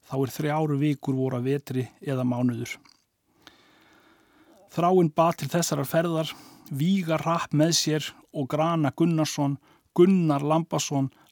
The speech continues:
Lamba Sigurðarson, Loðinn og Tjörva. Þeir voru átta. Þær skildu og fara Þorgerður og Hallgerður. Því lýsti og Þráinn að hann ætlaði að vera í mörk með Katli bróður sínum og gerði ákveðið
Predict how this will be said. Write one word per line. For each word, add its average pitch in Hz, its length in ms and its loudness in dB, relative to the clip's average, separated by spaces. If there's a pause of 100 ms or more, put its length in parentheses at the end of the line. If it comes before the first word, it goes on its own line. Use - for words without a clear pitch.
Lamba 160 400 0
Sigurðarson, 139 760 0 (260)
Loðinn 143 560 0
og 147 160 -6
Tjörva. 123 460 -6 (260)
Þeir 147 240 -2
voru 135 160 -4
átta. 127 460 -10 (680)
Þær 160 220 -4
skildu 151 240 -4 (100)
og 190 240 0
fara 156 380 -2 (340)
Þorgerður 147 640 -4
og 131 220 -6
Hallgerður. 139 480 -12 (1120)
Því 180 160 0
lýsti 170 460 0
og 170 180 2
Þráinn 165 460 2 (160)
að 147 80 -4
hann 143 160 2
ætlaði - 240 -4
að 131 80 -2
vera 127 100 0
í 127 140 2
mörk - 340 -6
með 131 160 -4
Katli 151 320 -8
bróður 160 320 -2
sínum 139 300 -2 (420)
og 135 220 -10 (100)
gerði 147 400 -2
ákveðið 151 600 -2